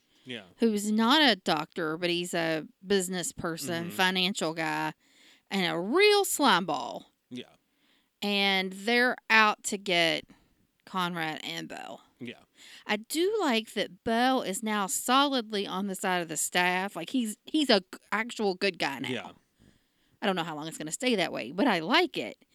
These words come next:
Speaker 2: Um, let's see. I don't, we didn't talk about the plane crash one, right?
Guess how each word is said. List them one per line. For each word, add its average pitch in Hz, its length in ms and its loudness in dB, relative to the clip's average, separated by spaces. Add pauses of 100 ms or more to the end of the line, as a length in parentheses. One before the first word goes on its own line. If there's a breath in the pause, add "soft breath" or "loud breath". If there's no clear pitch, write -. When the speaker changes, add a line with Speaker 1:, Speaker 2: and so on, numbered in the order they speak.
(640 soft breath)
Speaker 2:
Um, 208 580 2
let's 254 200 0
see. 226 280 0
I 214 200 -2
don't, 247 360 2
we 247 80 2
didn't 277 200 4
talk 277 180 -2
about 233 240 0
the - 80 -6
plane 277 340 4
crash 277 340 -2
one, 285 520 2
right? 277 440 2